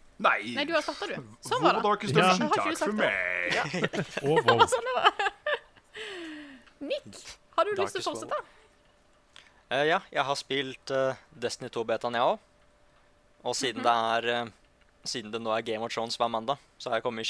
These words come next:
Speaker 4: skikkelig Game of Thrones-humør. Så jeg fikk endelig
Speaker 2: Ja.
Speaker 4: satt meg ned med Telltales Game of Thrones.
Speaker 1: Hei.
Speaker 3: Har du ikke spilt det?
Speaker 2: Kult.
Speaker 4: Nei, jeg har ikke spilt det.
Speaker 3: Å, jeg trodde du hadde
Speaker 4: Jeg
Speaker 3: spilt det.
Speaker 4: Jeg hadde bare spilt den første episoden for
Speaker 3: Ah.
Speaker 4: lenge siden.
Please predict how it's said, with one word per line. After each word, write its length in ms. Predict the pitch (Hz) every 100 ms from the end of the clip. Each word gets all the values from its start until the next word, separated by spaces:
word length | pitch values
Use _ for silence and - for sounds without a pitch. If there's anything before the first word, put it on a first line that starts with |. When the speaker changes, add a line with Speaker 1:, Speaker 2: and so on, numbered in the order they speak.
| 127
Speaker 4:
skikkelig 180 | 117 113
Game 140 | 110
of 60 | 110
Thrones-humør. 440 | 113 107 117 143 - -
Så 140 | -
jeg 80 | 117
fikk 100 | 127
endelig 300 | 120 113 113
Speaker 2:
Ja. 180 | 123 120 - - - - -
Speaker 4:
satt 240 | - 127
meg 100 | 123
ned 100 | 117
med 120 | 120 -
Telltales 500 | 117 113 131 123 -
Game 160 | 117
of 80 | 120
Thrones. 380 | 131 196 - - -
Speaker 1:
Hei. 320 | 104 190 -
Speaker 3:
Har 100 | 139
du 20 | 185
ikke 40 |
spilt 200 | - 113
det? 140 | - 330 _ _ _
Speaker 2:
Kult. 420 | - 269 622 - -
Speaker 4:
Nei, 100 | 165
jeg 60 |
har 80 | 220
ikke 120 | 233
spilt 200 | 233 190 -
det. 100 | - _ _
Speaker 3:
Å, 60 | -
jeg 120 | 185
trodde 160 | 185 156
du 80 | 123
hadde 100 | 139
Speaker 4:
Jeg 80 | 147
Speaker 3:
spilt 160 | 107
det. 140 | 143 170 _ _
Speaker 4:
Jeg 80 | 165
hadde 120 | 185
bare 220 | 185 139
spilt 200 | - 160
den 80 | 156
første 180 | 175 -
episoden 400 | 143 139 120 147 - - -
for 220 | - 135 127
Speaker 3:
Ah. 480 | 117 131 131 120 101 -
Speaker 4:
lenge 360 | 123 147 120 104
siden. 300 | - 110